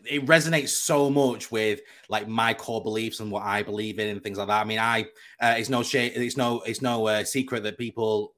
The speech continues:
who know what I do outside of everything else that I do. So one of the things that I do is I run a dance exercise class, and it's not just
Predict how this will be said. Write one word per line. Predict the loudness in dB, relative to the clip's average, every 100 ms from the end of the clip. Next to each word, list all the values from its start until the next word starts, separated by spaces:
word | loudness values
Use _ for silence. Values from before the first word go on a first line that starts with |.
| -10
who | -8 -4
know | -4 -2 -2 -6 _
what | -8 -4
I | -4 -4
do | -2
outside | -2 -2 -2 -2 -2
of | -6 -10 -20 -20 -20 _ 2
everything | 4 6 4 6
else | 6 4
that | 6 6
I | 6
do. | 6 6 6 6
So | 4 2 2
one | 0
of | -2
the |
things | -6 -4
that | -2
I | 0
do | 0
is | -2
I | -2
run | -4 -4
a |
dance | -4 -4
exercise | -6 -6 -2 0 0
class, | 0 0 0 -2
and | -8 -8 -10
it's | -10 -4
not | -2 -2 -4
just | -12